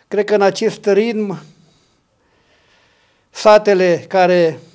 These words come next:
deja sunt jumătate pustii, în circa douăzeci de ani, o să fie cum erau până în șaptezeci, că dumneavoastră știți mai bine.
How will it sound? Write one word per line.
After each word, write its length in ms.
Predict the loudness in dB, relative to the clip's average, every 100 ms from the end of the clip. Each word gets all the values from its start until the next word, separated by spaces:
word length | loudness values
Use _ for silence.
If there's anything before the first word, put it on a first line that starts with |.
| _ _ _
deja 600 | 0 2 4 0 0 -6 _ _ _ _ _ _
sunt 480 | -8 -2 -2 -4 -14 -8
jumătate 520 | -4 0 0 0 -4
pustii, 680 | -4 -8 -6 -6 -6 -10 -20 _ _ _ _ _ _ _ _ _ _ _ _ _ _ _ _ _ _ _ _ _ _ _ _ _ _ _ _ _ _
în 420 | -4 0 0 -4 -6
circa 360 | -4 0 0
douăzeci 520 | 2 4 2 2 -2 2
de 140 | 4
ani, 320 | 4 2 -4 -14 _ _ _ _ _ _ _
o 140 | -6
să 400 | -4 -2 -2 -2 -8 _ _ _ _ _ _ _ _ _ _ _ _ _ _ _ _ _ _ _
fie 340 | -6 4 4
cum 160 | 4 2
erau 300 | 4 4 4
până 220 | 2 2
în 180 | 2 -2
șaptezeci, 640 | 0 -2 0 -4 -2 -4
că 100 | -4
dumneavoastră 480 | -2 0 -2 -4 -12
știți 260 | -6 -4
mai 180 | -2 -2
bine. 340 | -2 -8 -10